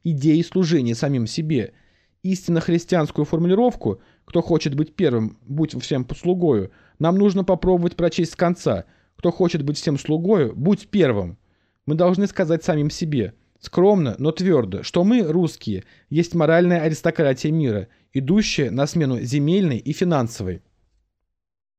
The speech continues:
Роль православия в утверждении и в защите нашего морального первенства может быть сформулирована двояко. Чисто богословская формулировка будет утверждать, что только в православных странах истинное учение Христа,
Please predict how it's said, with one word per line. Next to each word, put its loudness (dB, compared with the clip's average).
Роль 2
православия 0
в -2
утверждении -2
и -6
в -6
защите -4
нашего -2
морального 0
первенства -2
может 0
быть 0
сформулирована 0
двояко. 0
Чисто -4
богословская -2
формулировка -2
будет -2
утверждать, -2
что -12
только -2
в -20
православных 2
странах -2
истинное -2
учение -2
Христа, -4